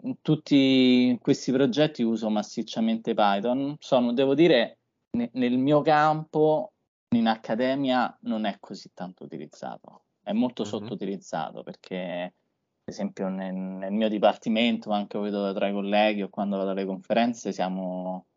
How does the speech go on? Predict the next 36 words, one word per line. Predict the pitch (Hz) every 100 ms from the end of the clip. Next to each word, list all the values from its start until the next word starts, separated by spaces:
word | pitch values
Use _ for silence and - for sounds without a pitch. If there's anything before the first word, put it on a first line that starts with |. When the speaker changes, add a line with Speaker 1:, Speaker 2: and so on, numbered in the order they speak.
| _ -
Speaker 1:
siamo | 107 113
pochi | 139 135 110
se | 107
non | 113 110
pochissimi, | 110 113 98 - 98 90 92 -
perché | 98 - 101 92 95
non | 98
viene | 104 110 107
insegnato, | 104 - 107 127 143 143 151 151 - - _
prevalentemente | - 104 101 101 101 101 104 104 -
Stata | 92 - 98 92
viene | 92 90
insegnato, | 92 101 110 120 127
o, | 127 - 90 90 - - -
o | 90
R, | 95 113 - 127 127 - _ _ -
ed | 104 92 92 90 95
è |
ancora | 104 - 113
molto | 110 113 110
sottoutilizzato, | 120 110 117 117 113 143 120
nonostante | 107 - 104 101
c'è | 101
una | 104 101
forte | 107 - 104
domanda. | 104 104 90 92 92 92 _ _ _ _
Molti | 117 117
Speaker 2:
Mhm. | 113
Speaker 1:
vorrebbero | 110 101 107
imparare, | 107 - 117 123 127 131 117 104
molti, | 104 107 -
eh, | 113 107
però | - 110 -
poi | 110 101 95 95 - -
non | 101
è, | 95 92 92 90 92 92